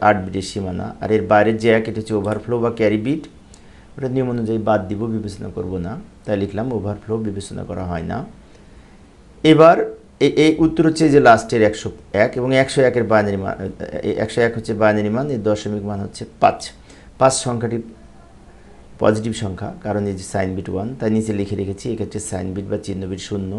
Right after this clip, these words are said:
এই শূন্য, তাই সংখ্যাটি ধনাত্মক। তো প্রিয় শিক্ষার্থী বন্ধুরা, এই ছিল আজকের আলোচনা।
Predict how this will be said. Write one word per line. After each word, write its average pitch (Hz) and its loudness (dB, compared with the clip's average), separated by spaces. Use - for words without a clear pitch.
এই 160 2
শূন্য, 95 -6
তাই 123 4
সংখ্যাটি 98 -6
ধনাত্মক। 78 -10
তো - -18
প্রিয় 107 -6
শিক্ষার্থী 101 -12
বন্ধুরা, 87 -8
এই 110 -4
ছিল 110 -8
আজকের 104 -10
আলোচনা। 85 -12